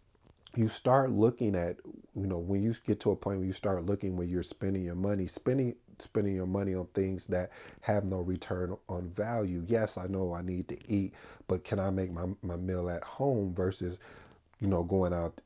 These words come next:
going out to eat, and then the money I would have spent going out to eat, why not invest it in a course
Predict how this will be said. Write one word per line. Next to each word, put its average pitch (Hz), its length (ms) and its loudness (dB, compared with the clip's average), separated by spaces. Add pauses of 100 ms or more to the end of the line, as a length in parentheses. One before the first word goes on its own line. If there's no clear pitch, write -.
(100)
going 92 240 4
out 82 200 -4
to - 140 -6
eat, 110 240 6
and 92 160 0
then 90 100 2
the 90 60 0
money 95 280 2
I 87 80 4
would 87 140 0
have 85 100 -4
spent - 360 -2
going 87 220 -2
out 87 160 -4
to 92 80 0
eat, 113 160 4
why 95 240 2
not 98 200 -4
invest 90 420 -2
it 90 100 -4
in 87 120 -2
a 82 80 -8
course 101 500 4